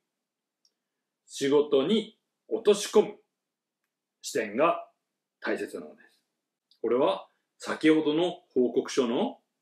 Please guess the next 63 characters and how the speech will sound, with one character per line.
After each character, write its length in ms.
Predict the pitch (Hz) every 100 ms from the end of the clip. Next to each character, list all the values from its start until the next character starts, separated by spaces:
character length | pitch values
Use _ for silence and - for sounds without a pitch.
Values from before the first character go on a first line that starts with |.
| _
ま 160 | 101 -
と 120 | 160
め 100 | 190
の 240 | 196 196 - _ _
部 120 | 135 98
分 140 | 76
で 80 | -
す。 240 | - _ _ _ _
作 260 | - 110
業 320 | 131 185 196 -
プ 100 | 185
ロ 160 | 190
セ 80 | 135
ス 160 | - 101
を 140 | 87 _ _ _ _
標 300 | 147 185 214
準 200 | 220 208
化 120 | 180
す 100 | 180
る 80 | 170
こ 100 | 185
と 120 | 120
で 60 | - _ _ _ _ -
ミ 120 | 170
ス 160 | -
を 140 | - - _ _
減 100 | 127
ら 120 | 180 202
す 80 |
こ 100 | 233
と 100 | 196
が 80 | 135
で 80 | 101
き 100 | -
る 120 | _ _ _ _ _ _ _ _ -
と 280 | 247 - -
報 160 | 139
告 180 | - -
し 60 | -
て 80 | -
い 80 |
ま 140 | - -
す。 160 | _ _ _ _ -
そ 100 | 127
の 300 | 202 - - _
原 160 | 131 127
則 220 | 113 113
の 180 | 104 104 _ _ _ _
二 140 | 104
番 160 | 143 170
目 100 | 185
と 120 | 147
し 60 | -
て 300 | 190 214 - _ _
挙 140 | 107 117
げ 60 |
ら 220 | 123 117
れ 120 | 120 117
て 80 |
い 20 | 113
る 140 | 98
の 80 | 92
が、 300 | 147 202